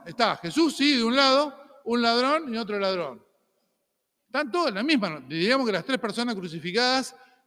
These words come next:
les espera el mismo final,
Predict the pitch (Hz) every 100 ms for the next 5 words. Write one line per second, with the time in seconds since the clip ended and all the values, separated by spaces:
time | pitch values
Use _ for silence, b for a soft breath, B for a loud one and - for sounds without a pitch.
0 | _ 180 185 185 190 254 233 214 196 185
1 | 180 170 165 214 214 214 196 180 175 165
2 | 165 160 151 147 135 170 220 294 302